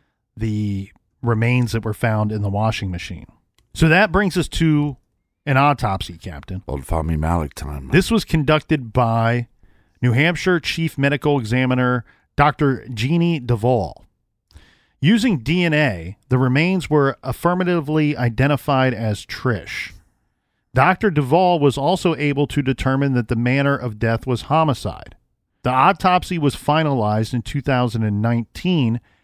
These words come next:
Speaker 1: and estimated that Trish had died around May eighteenth, two thousand and eighteen.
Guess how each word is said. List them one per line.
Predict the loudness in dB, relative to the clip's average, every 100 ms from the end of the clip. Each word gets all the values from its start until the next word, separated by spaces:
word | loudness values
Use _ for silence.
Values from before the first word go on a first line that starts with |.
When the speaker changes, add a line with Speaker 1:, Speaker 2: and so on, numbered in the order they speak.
| _ _
Speaker 1:
and | 0 2 0 -4 _ -2
estimated | 0 0 0 0 2 2 0 -4 -10 _ -2
that | -2
Trish | -2 0 0 -2 -6
had | -6 -6 0
died | 2 4 2 2
around | 0 0 0 0 0 -2 -2
May | 0 0 -2
eighteenth, | -2 -4 -4 -6 -2 0 -2 -8
two | -8 -4
thousand | 0 0 0 0 0 -2 -4
and | -4 -4 -4
eighteen. | -6 -6 -6 -2 0 0 -6